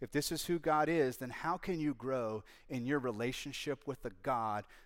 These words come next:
who is eternal and transcendent? If God's really that big, then how can you get to know him? Is he standing off at a distance, or is he inviting you to draw near?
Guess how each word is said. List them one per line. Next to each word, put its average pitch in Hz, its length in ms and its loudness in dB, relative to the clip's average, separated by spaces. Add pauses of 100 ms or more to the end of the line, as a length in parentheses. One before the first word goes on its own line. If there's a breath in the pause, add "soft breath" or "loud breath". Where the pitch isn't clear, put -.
who 123 160 0
is 110 200 0
eternal 139 560 -6
and 117 160 -10
transcendent? 110 760 -8 (180)
If - 140 -10
God's - 260 -6
really 160 220 -2
that 151 300 -2
big, 123 420 -10 (1500 soft breath)
then 135 100 -10
how 202 160 -4
can 180 180 0
you 160 100 4
get 170 200 2
to - 120 -2
know 147 220 -4
him? - 260 -16 (2250)
Is 123 100 -8
he 139 80 -2
standing 165 420 4
off 165 240 4
at 143 80 -2
a 131 40 -2
distance, 160 500 -4
or 143 100 2
is 131 100 -2
he 139 80 -2
inviting 127 460 0
you 127 120 -2
to 120 80 -8
draw 113 280 -6
near? 107 420 -10